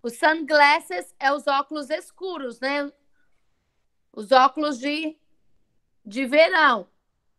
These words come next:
Mas o que eu posso dizer se a pessoa quiser usar no winter, por que não?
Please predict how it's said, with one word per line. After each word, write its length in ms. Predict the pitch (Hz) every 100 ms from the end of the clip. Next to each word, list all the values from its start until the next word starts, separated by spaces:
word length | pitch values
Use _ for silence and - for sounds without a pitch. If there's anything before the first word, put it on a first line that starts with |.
| _
Mas 560 | 247 285 320 381 - _ _ _ _ _ _
o 160 | - 277
que 540 | - 415 508 523 466 _
eu 140 | 277
posso 380 | 311 330 330 330
dizer 360 | 285 269 311 311
se 100 | 311
a 40 |
pessoa 640 | 311 302 - 311 311 302 - _ _
quiser 400 | 311 262 294 285
usar 400 | 285 254 277 285
no 260 | 285 277
winter, 540 | 302 427 523 370 247 -
por 180 | 359 359
que 200 | - 392
não? 360 | 339 285 208